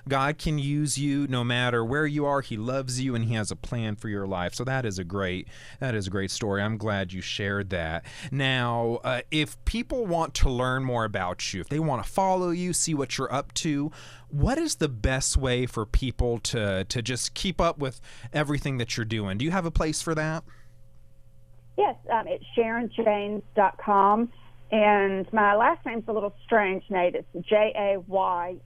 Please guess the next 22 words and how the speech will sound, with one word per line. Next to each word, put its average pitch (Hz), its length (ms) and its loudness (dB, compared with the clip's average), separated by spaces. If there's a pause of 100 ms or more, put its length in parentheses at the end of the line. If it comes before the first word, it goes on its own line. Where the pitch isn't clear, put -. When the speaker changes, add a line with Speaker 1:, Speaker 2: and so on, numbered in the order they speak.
Speaker 2:
N 196 440 -6
as 185 200 0
in 175 180 -4
Nancy, 165 560 -6 (400)
E 208 240 4
S. 180 160 2 (100)
So 175 120 -4 (100)
Sharon 214 400 -4
Jaynes 196 340 -2 (120)
dot 185 180 -2 (100)
com, 196 380 0
and 185 100 -2
I 185 60 4
write 185 260 4
a, 175 160 -2 (360)
a 196 100 6
weekly 226 380 4
devotion 202 500 -4
that 202 140 -8
goes 185 260 0
out 185 220 0
on 165 160 -8